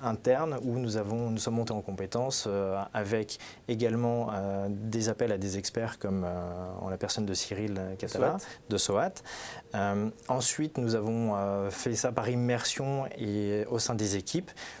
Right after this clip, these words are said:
Speaker 1: pour progresser plus avant, euh, sur, pour, sur tout le plateau. Euh, la question du offshore s'est posée. Pour le offshore, c'était un peu plus complexe parce que la barrière de la langue et la distance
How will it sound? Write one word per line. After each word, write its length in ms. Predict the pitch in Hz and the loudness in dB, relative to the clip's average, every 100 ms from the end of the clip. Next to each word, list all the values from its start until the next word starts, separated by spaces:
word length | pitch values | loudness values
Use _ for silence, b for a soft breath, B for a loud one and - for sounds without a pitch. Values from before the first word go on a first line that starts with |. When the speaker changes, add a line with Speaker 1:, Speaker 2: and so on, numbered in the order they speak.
| - | 0
Speaker 1:
pour 200 | 156 156 | 2 2
progresser 600 | - 143 123 120 113 156 | 0 0 2 2 2 0
plus 280 | 156 123 113 | 0 0 2
avant, 380 | 104 117 139 - | 2 2 0 0
euh, 280 | 110 101 104 | 0 0 0
sur, 220 | 101 123 | 0 -2
pour, 220 | 110 117 | -2 -2
sur 160 | - 117 | -2 -2
tout 80 | 131 | -2
le 60 | |
plateau. 300 | 123 117 95 B B B B B - | -2 -2 -4 B B B B B -4
Euh, 400 | 98 98 98 101 | -2 0 0 0
la 140 | 110 | 0
question 260 | 123 127 - | 0 0 2
du 100 | 143 | 2
offshore 420 | 131 - 147 143 | 2 2 0 0
s'est 120 | - | 0
posée. 680 | 117 117 107 113 135 156 170 156 | -2 -2 0 2 2 2 0 0
Pour 160 | - 139 | 2 4
le 80 | 131 | 4
offshore, 320 | 120 143 131 | 2 0 0
c'était 160 | - | 0
un 80 | 113 | 0
peu 100 | 117 | 0
plus 140 | 123 131 | -2 -2
complexe 480 | 127 127 127 - | 0 0 0 0
parce 180 | - 107 | -2 -4
que 80 | - | 0
la 140 | 117 | 0
barrière 260 | 110 120 127 | 2 2 2
de 80 | 123 | 2
la 140 | 123 | 2
langue 260 | 123 127 123 | 2 0 -2
et 100 | 135 | -2
la 140 | 127 127 | 0 0
distance 580 | 127 123 - 131 123 | -2 -2 -2 -2 -2